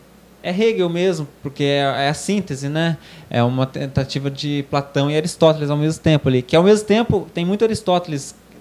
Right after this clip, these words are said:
nisso, porque o Aristóteles já, já, você consegue perceber a dialética nele, porque ele é a justa medida, é, não é nem a esquerda, não é nem a direita,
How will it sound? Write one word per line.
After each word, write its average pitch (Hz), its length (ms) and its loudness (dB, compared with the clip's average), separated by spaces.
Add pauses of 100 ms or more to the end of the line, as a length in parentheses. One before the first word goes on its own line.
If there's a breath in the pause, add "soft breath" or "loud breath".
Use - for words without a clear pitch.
nisso, 131 540 0
porque 135 360 -4
o 135 180 -2
Aristóteles 180 380 -2
já, 139 280 -2
já, 127 240 -4
você - 520 -16
consegue 139 320 -6
perceber 135 480 -2
a 123 40 0
dialética 120 540 -2
nele, 107 320 -6 (280 loud breath)
porque - 180 -6
ele 120 200 -2
é 123 80 0
a 120 100 0
justa 131 260 2
medida, 147 560 2 (260 loud breath)
é, 117 220 -6
não 113 120 -2
é 117 40 0
nem 135 180 0
a 156 40 -2
esquerda, 165 480 0
não 180 100 -4
é 170 40 -2
nem 165 160 -2
a 190 40 -2
direita, 160 520 -4